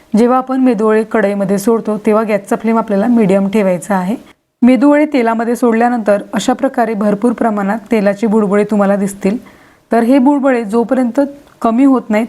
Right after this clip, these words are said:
तोपर्यंत आपल्याला मेदूवडे परतवायचे नाही आहे.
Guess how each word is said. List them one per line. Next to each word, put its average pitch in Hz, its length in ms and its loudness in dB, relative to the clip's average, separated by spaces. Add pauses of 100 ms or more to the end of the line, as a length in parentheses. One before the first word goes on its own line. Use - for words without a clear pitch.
तोपर्यंत 254 440 0
आपल्याला 233 320 0
मेदूवडे 214 560 0 (200)
परतवायचे 214 540 -2
नाही 185 280 0
आहे. 180 220 -4